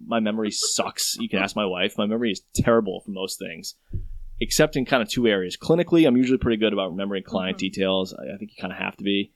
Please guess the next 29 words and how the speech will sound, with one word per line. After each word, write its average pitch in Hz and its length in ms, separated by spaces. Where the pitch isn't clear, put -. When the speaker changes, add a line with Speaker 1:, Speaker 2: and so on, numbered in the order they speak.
Speaker 1:
And 110 140
then 104 320
movie 107 360
quotes. 95 340
I'm, 104 100
I'm 120 140
not 180 80
even 214 120
good 147 120
at, 127 60
like, 101 140
sports 110 440
related. 92 200
You'd 107 60
think 123 140
I'd 90 80
be 98 80
good 95 120
at, 90 60
like, 98 120
sports - 360
related 107 300
data. 117 220
I'm 101 120
not. 95 320
Like, 98 160
my 98 80
brother 98 320
is. 123 260